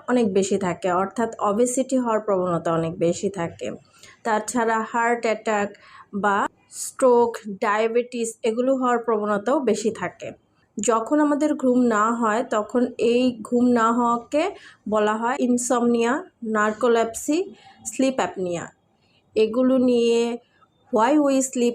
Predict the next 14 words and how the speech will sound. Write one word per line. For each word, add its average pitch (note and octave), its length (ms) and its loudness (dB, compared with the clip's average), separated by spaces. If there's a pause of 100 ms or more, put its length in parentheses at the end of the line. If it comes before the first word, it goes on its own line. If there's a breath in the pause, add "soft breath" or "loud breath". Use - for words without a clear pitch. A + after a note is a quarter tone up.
এই A#3 160 2
বইটিতে A3 520 2
বিস্তারিত C4+ 600 0
লেখা A3 360 0
রয়েছে। E3+ 480 0 (540)
ন্যাশনাল D4 500 2
স্লিপ C#4+ 520 -2
ফাউন্ডেশনের A#3+ 680 0
সূত্র B3+ 500 0
অনুযায়ী G#3 580 2 (880 loud breath)
বড়দের C4+ 540 2
অবশ্যই D#4 760 2 (360 soft breath)
রাতে C4+ 600 2
সাত C4+ 300 -4